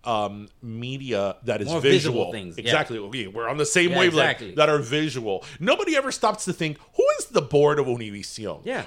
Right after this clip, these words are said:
Speaker 1: Who is the board of Disney?" Nobody really stops to think about that. The perfect example that I have, and one time, I, I, I see it every time I go there, but one time I took a video of it and I put it on my Instagram stories.
Speaker 2: Yeah.
Speaker 1: When you go to South Miami Hospital,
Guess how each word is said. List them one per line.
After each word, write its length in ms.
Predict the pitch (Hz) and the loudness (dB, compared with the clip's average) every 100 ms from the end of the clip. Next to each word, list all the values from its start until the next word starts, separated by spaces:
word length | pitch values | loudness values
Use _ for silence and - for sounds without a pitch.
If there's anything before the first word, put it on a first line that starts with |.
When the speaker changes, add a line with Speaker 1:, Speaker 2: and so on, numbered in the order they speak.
| - | 2
Speaker 1:
Who 140 | 359 | 4
is 140 | 453 440 | 4 2
the 80 | 226 | -2
board 240 | 160 160 | 0 2
of 120 | 190 | 0
Disney?" 500 | 277 381 185 131 101 | -2 -2 -4 -12 -10
Nobody 320 | 143 247 440 302 | -4 -2 -2 -6
really 180 | 247 | -8
stops 300 | 202 185 180 | -4 -2 -4
to 80 | - | -6
think 160 | 120 110 | -10 -6
about 220 | 101 85 | -6 -8
that. 180 | - - - - | -12 -16 -20 -10
The 80 | 135 | -8
perfect 640 | - - 226 254 254 - - | -8 -4 -4 -2 -6 -8 -12
example 580 | 120 104 120 123 101 98 | -10 -8 -6 -6 -8 -6
that 140 | 90 | -6
I 140 | 104 | -4
have, 480 | 123 117 67 - - _ - _ - | -6 -8 -10 -16 -20 _ -20 _ -10
and 140 | 104 | -8
one 300 | 107 180 226 | -4 -6 -6
time, 480 | - 175 139 101 98 - | -10 -6 -6 -8 -14 -14
I, 160 | 101 113 | -8 -6
I, 140 | 131 - 92 92 | -6 -8 -16 -14
I 60 | 113 | -14
see 200 | - 160 | -10 -8
it 60 | |
every 160 | 107 101 | -8 -10
time 180 | 104 87 | -14 -8
I 60 | |
go 160 | 113 135 | -8 -6
there, 180 | 82 - - - | -8 -14 -20 -14
but 80 | 107 | -6
one 240 | 131 185 | -4 -4
time 260 | 196 185 175 | -4 -6 -6
I 120 | 117 | -8
took 180 | 147 143 | -8 -8
a 60 | |
video 380 | 110 113 127 143 | -6 -8 -8 -8
of 100 | 151 | -8
it 240 | 160 - _ _ _ _ - | -8 -10 _ _ _ _ -12
and 100 | 98 | -12
I 60 | |
put 180 | 101 120 | -10 -8
it 40 | |
on 100 | 131 | -8
my 100 | 113 | -8
Instagram 560 | 101 107 - 95 87 85 | -14 -16 -16 -14 -14 -14
stories. 480 | - - - - - | -16 -16 -18 -20 -14
Speaker 2:
Yeah. 240 | 107 98 87 - | -10 -10 -12 -10
Speaker 1:
When 200 | 113 147 | -4 -2
you 80 | 156 | 0
go 60 | 220 | 0
to 60 | |
South 260 | - 180 175 | 2 0 0
Miami 300 | 151 139 139 | -4 -4 -4
Hospital, 540 | 104 101 - 151 156 | -6 -8 -8 -10 -10